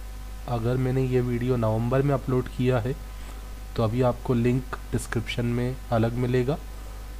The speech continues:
दिसंबर month में एक अलग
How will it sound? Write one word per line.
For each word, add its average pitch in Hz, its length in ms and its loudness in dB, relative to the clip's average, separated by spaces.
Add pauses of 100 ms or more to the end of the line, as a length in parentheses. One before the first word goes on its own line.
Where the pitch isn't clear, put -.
(300)
दिसंबर 143 520 4
month 135 240 2 (120)
में 139 180 0 (160)
एक 120 140 2 (300)
अलग 139 260 4